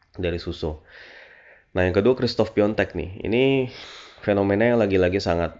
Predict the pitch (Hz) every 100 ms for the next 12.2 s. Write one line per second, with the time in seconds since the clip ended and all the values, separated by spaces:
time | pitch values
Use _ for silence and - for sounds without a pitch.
0 | - 85 85 87 92 80 85 85 85 82
1 | 82 85 - - - 98 92 - 95 92
2 | 87 98 101 92 87 85 - 95 90 87
3 | 87 85 82 87 87 - - 87 90 92
4 | _ - - - _ 87 90 92 92 92
5 | 92 - 95 90 90 92 90 87 90 90
6 | 90 90 98 104 101 90 90 92 95 92
7 | 92 92 87 98 92 90 95 95 90 90
8 | 90 92 92 98 101 98 - - - _
9 | _ 92 95 90 98 95 92 90 90 90
10 | 90 87 85 - 90 92 90 95 95 98
11 | 107 - _ _ - 87 92 87 87 85
12 | 92